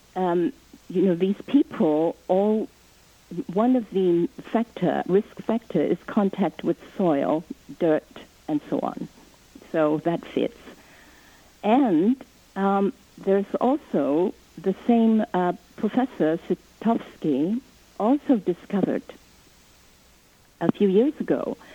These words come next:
that this agrobacterium, you know, the genetic engineers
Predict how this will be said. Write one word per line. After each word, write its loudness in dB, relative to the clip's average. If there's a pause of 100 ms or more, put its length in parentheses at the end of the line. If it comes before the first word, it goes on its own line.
(720)
that 0 (220)
this 0 (220)
agrobacterium, 0 (680)
you 2
know, 4
the -2
genetic 0
engineers 2